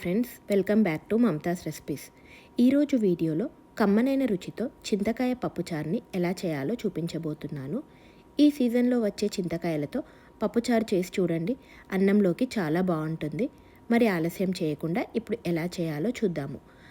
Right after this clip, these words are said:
ముందుగా కుక్కర్లోకి ఒక కప్పు దాకా కందిపప్పును తీసుకొని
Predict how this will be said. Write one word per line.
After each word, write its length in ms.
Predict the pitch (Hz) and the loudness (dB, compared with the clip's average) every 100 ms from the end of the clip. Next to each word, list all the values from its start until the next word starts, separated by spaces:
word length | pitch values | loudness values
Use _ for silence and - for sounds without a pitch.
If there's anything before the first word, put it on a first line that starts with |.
| - - | -8 2
ముందుగా 360 | 190 175 156 220 - - | 4 4 2 0 -6 -4
కుక్కర్లోకి 600 | 226 - 262 233 160 - - 202 | -2 2 2 4 2 0 -4 -4
ఒక 180 | 226 208 | -2 -4
కప్పు 200 | - 185 160 | -2 0 0
దాకా 200 | 147 247 | -2 -2
కందిపప్పును 540 | 208 180 180 175 185 175 165 | 0 0 -2 -4 -4 -2 -2
తీసుకొని 380 | 156 - 151 | -4 -6 -6